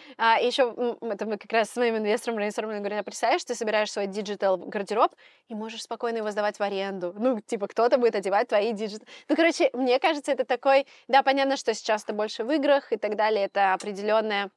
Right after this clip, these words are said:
тусовка, и понятно, что очень много всего вокруг этого скама и так далее. Но в интернете, когда он тоже начинался, тоже было много. А потом люди поняли, что блокчейн-технология, когда ты можешь,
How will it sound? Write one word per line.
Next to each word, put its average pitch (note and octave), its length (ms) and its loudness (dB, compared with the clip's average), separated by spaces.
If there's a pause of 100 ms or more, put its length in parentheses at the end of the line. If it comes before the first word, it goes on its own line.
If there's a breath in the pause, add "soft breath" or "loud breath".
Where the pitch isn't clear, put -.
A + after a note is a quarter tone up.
(880)
тусовка, B3+ 460 2
и G#3+ 320 0 (280 loud breath)
понятно, G#3+ 240 -2
что A3+ 120 -2
очень A#3 160 0
много G#3+ 220 0
всего G#3+ 180 0
вокруг G3+ 200 -6
этого G#3 180 -8
скама G3+ 680 2
и G3 40 -4
так G#3 140 -4
далее. F3+ 320 2 (420 soft breath)
Но A#3+ 440 4 (340)
в G#3 140 -10
интернете, A3 480 -4
когда G3+ 240 -4
он G3 60 -8
тоже G3+ 180 -2
начинался, B3 320 -6
тоже B3+ 200 2
было G3+ 160 -2
много. F3+ 280 -4
А - 20 -6
потом A3+ 240 -6
люди G#3+ 200 -2
поняли, A3+ 340 -2
что G3 340 2
блокчейн-технология, G#3 960 -2
когда G3 160 -6
ты G#3+ 80 -4
можешь, A3 380 -2